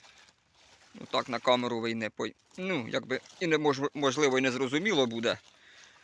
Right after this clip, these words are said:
але вони величезні. Ось дивіться, який. Хоч сідай та сиди. <laughs> Дуже велика капуста. І вихід з неї,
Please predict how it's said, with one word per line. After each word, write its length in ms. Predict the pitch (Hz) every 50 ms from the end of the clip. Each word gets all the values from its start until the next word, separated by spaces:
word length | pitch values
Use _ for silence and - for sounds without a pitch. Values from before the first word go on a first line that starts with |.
| _ _ _ _ _ _ - - - _ _ _
але 280 | - 117 117 117 123 123
вони 220 | 120 123 123 117
величезні. 760 | 120 120 117 120 113 - - 120 101 104 - - 104 80 - - - - _ _ _ _ _ _ _ - - - - - - - - - - - - - - - - - - -
Ось 200 | 139 135 123 110
дивіться, 460 | 120 117 113 113 110 - - - 113
який. 460 | 110 110 110 - - 117 110 110 104 - _ _ _ _ _ _ _ _ _ _ _ _ _ _ _ _ - - - - - - _ - - - - - - - _ _ - - _
Хоч 220 | _ - 123 113 -
сідай 280 | - 127 127 139 139
та 120 | 113 120 120
сиди. 420 | - - 127 127 131 120 107 - - _ _ _ _ _ _ - - -
<laughs> 1600 | - - 156 143 131 - - - _ _ _ _ _ - - 214 - - - - - - - - - - - - - - 110 113
Дуже 300 | 113 160 120 113 113 101
велика 460 | 92 92 90 90 80 - - - -
капуста. 640 | - - - - - 147 143 - - - 95 - - - - - _ _ _ _ _ _ _ - - - - - - _ _ _ _ _ _ _ _ - - - - - _ _ _ - - - - - - - _ _ _ _ _ _ _ -
І 80 | 127
вихід 360 | 123 123 156 151 143 - 131 120
з 80 | 120
неї, 360 | 123 123 123 123 120 120 117